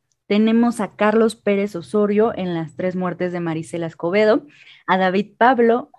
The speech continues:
Pablos en El baile del, de los cuarenta y uno, a Fernanda Valadez en Sin señas particulares, que por cierto es su primer película, ¿no?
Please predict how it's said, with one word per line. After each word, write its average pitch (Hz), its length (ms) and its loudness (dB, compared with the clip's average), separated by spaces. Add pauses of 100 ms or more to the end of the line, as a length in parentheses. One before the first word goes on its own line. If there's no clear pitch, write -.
(240)
Pablos 208 420 -4
en 214 300 4
El 185 120 -2
baile 165 260 -6
del, 160 300 -8
de 170 140 -6
los 156 120 -6
cuarenta 160 320 -4
y 196 100 -2
uno, 247 340 2
a 190 100 -4
Fernanda 185 400 -4
Valadez 180 760 0
en 190 260 -2
Sin 160 220 -6
señas 170 320 -8
particulares, 262 720 0
que 202 120 -6
por 170 200 -4
cierto 185 420 -4
es 185 460 -2
su 208 640 0
primer 170 280 -4
película, 180 520 0
¿no? 254 200 -8